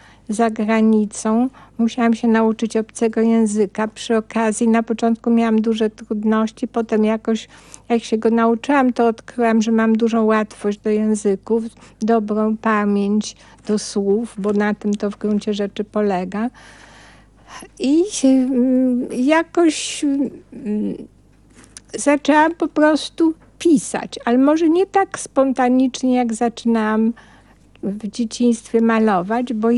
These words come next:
bo to jest, mm, żywioł pierwszy, prawda?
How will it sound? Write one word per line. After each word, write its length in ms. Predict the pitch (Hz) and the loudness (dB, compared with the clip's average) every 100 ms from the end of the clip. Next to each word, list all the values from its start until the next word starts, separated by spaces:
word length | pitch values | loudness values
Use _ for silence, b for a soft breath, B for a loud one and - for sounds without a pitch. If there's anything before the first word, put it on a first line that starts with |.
| 240 226 226 220 | 0 -2 -4 0
bo 80 | 240 240 226 | 0 0 -2
to 120 | 254 | 0
jest, 380 | 269 269 - - 254 | 2 0 -2 -8 -4
mm, 160 | 226 233 B B B - | -2 -4 B B B -4
żywioł 800 | 208 - 269 262 277 277 285 294 b b _ | -4 0 0 2 2 2 0 -4 b b _
pierwszy, 760 | - 320 233 - 165 - - 202 | 0 2 2 -2 -14 -14 -14 -12
prawda? 460 | - 202 208 208 | -8 -8 -4 -6